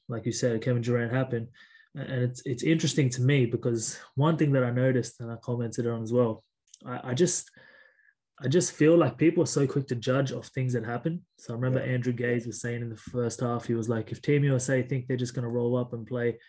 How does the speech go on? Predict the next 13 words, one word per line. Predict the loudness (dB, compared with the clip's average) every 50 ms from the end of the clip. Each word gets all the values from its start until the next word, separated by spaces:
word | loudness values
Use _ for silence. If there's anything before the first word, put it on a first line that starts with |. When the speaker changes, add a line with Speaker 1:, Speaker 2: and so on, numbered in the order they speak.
| _ _ _ _ _ _ _ _
Speaker 1:
play | -6 -4 -4 -2
pickup | 0 0 0 0 2 0 0 2
ball | 2 4 4 4 2 0 -6 -18 _ _ _ _ _ _ _ -14
and | -12 -10 -8
just | -8 -8 -8 -8
stroll | -8 -4 0 2 4 4
through | 2 2 2 0 2
a | 2
victory, | 2 0 0 0 -2 -2
that's | -2 -2 -4
not | -6 -4 -4
gonna | -4 -6 -4
happen." | -2 -2 0 0 0 0 0